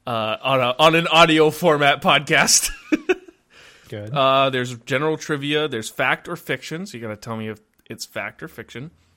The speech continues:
Speaker 1: And there's, uh, nicknames. So you're gonna have to identify the sports star by their nicknames. All right?
Speaker 2: Okay. I c-, I think I could do that.
Speaker 1: Uh, so I'm gonna start us, I'm just gonna pull a random card out of the box here.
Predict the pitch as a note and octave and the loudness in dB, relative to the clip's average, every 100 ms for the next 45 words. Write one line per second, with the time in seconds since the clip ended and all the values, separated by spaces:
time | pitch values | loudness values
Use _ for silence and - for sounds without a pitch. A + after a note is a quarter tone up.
0 | _ _ _ _ _ _ _ C3+ C#3+ D#3 | _ _ _ _ _ _ _ 0 2 2
1 | F3 F#3 F#3+ G3+ G#3+ G#3 F#3 G3 G#3 G3+ | 0 -2 -6 -6 -6 -6 -4 -2 -4 -6
2 | A#3 A3+ D#3+ A2 - - - C#3+ C#3+ C#3+ | -10 -8 -8 -8 -10 -12 -8 -6 -6 -10
3 | - C3+ C#3+ C#3+ C#3 B2+ C#3 C#3+ C#3+ C3 | -10 -6 -6 -4 -4 -4 -6 -6 -8 -10
4 | - D3 - C3+ A#2+ A#2+ A#2+ B2+ - E2+ | -14 -14 -12 -10 -6 -4 -6 -8 -14 -18
5 | D#2 - _ _ _ _ _ _ _ _ | -20 -20 _ _ _ _ _ _ _ _
6 | _ _ _ _ A#2+ B2 D#3+ F#3 A#2+ G2+ | _ _ _ _ -8 -4 -4 -6 -12 -18
7 | - C#3 C3 C3+ C#3 B2+ A2 G2+ G2+ G#2 | -20 -20 -16 -14 -14 -14 -16 -18 -20 -20
8 | _ _ _ _ _ _ _ _ _ _ | _ _ _ _ _ _ _ _ _ _
9 | _ _ _ _ B2 C#3 D3 C#3 - - | _ _ _ _ -2 0 0 0 -4 -2
10 | E3+ G#2+ - _ - F#3 D4 E4 - A#3+ | 0 0 -6 _ -10 -6 -6 -6 -2 0
11 | A3+ G#3 D3+ G3 A3 A3 F#3+ G3 F3 D3 | 0 -2 -4 -4 -4 -6 -4 -4 -2 -2
12 | D#3+ G3 G#3+ G#3+ - - - D3+ D#3 C3+ | -2 -4 -8 -12 -20 -16 -6 -2 -2 -2
13 | F#3+ F#3+ F3+ - - - F#3+ D4+ | -2 -2 -2 -4 -12 -6 -6 -8